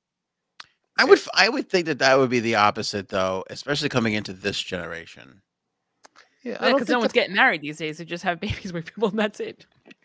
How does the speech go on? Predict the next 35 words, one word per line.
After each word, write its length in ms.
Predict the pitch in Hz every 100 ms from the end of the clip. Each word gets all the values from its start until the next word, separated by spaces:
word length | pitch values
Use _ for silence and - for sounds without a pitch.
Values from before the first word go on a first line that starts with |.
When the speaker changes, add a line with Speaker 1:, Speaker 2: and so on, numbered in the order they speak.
| _ _ - -
Speaker 2:
There 120 | 131
you 60 | 87
go. 140 | 95
Maybe 220 | 101 107
she 140 | 107 113
just 200 | 104 -
doesn't 240 | 104 113
wanna 160 | 110 101
go 160 | 107
through 220 | 107 104
that 220 | 107 110 107 _ _ -
whole 140 | 110
thing 240 | - 107
and 80 | 127
just 160 | 104 110
wants 180 | 117 -
kids. 460 | - 143 110 - _
Speaker 1:
What 240 | 123 160 262
was 120 | 277
that 160 | -
story, 360 | - - 135 131
Janine, 320 | 107 120 113
that 140 | 101 110
people 300 | 143 139 190
<laughs> 160 | -
were 80 | -
just 220 | 117 - -
putting 340 | - 120 117
their 120 | 110
vagina 500 | 101 107 107 104 107
juice 340 | 110 113 113 -
all 160 | 104 104
over 200 | 107 110
their 160 | 101
bodies, 600 | 98 101 101 113 117 135